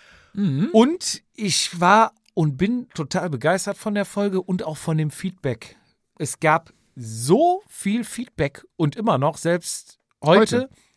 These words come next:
Speaker 2: habe ich noch, ja, klar, Efi
Speaker 1: Mhm.
Speaker 2: hat's gesehen. Spät dran, Efi, für deine Verhältnisse.
Speaker 1: Ja,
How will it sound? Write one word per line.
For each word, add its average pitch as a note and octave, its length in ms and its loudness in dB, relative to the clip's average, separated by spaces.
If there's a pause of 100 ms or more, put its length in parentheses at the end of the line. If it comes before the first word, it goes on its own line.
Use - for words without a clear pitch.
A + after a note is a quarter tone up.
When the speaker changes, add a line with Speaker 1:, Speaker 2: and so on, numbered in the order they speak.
(380)
Speaker 2:
habe F#3 240 2
ich - 160 -4
noch, G3+ 460 2 (420)
ja, E3 320 6 (280)
klar, F#3+ 280 6
Efi C4 420 -2 (460)
Speaker 1:
Mhm. E3+ 380 4
Speaker 2:
hat's - 280 0
gesehen. A3+ 340 -4
Spät F#3+ 420 4
dran, F3+ 220 4
Efi, B3 340 -4
für B3 140 -10
deine A3+ 240 2
Verhältnisse. G#3+ 440 0 (160)
Speaker 1:
Ja, A2+ 560 -2